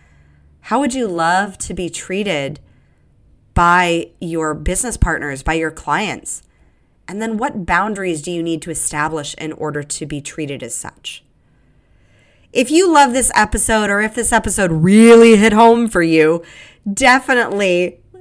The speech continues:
take a screenshot of it and share it in your Insta stories. And if you know a friend or a fellow business owner or a fellow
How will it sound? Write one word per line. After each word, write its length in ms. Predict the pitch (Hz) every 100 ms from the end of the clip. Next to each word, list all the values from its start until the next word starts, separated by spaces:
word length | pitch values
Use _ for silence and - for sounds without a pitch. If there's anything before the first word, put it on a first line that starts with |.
| _ _ _ _ _ _ _ -
take 240 | 247 220
a 40 |
screenshot 680 | 269 - 240 220 240 226 190
of 240 | - 185
it 180 | 180 180
and 260 | - 185 196
share 340 | - 226 208
it 100 | 208
in 180 | - 190
your 120 | 175
Insta 360 | - 208 208 214
stories. 640 | - 208 190 185 180 185 - - - -
And 120 | 226
if 140 | 254 254
you 140 | 302
know 240 | 277 254 240
a 80 |
friend 520 | - - 180 170 180 165
or 160 | 160
a 60 | 160
fellow 300 | - 202 196
business 440 | 175 156 175 165
owner 220 | 180 165
or 520 | 165 165 139 160 151 151 - - -
a 120 | 185
fellow 800 | 190 - 233 240 226 220 214 208